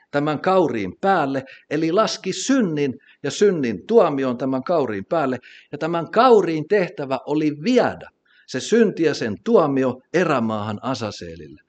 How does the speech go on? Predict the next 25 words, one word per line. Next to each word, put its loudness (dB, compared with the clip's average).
No -8
nyt 4
Jeesuksen 2
kohdalla 2
tässä -4
ensimmäinen 0
toimi 6
on -2
nimenomaan -4
tämä. -4
Eli 0
hän -2
vie 4
Asaseelille 4
eli 2
saatanalle 0
tämän -2
synnin 2
ja -8
sen -6
tuomion 0
ja -2
julistaa 2
mitä -4
kautta? -4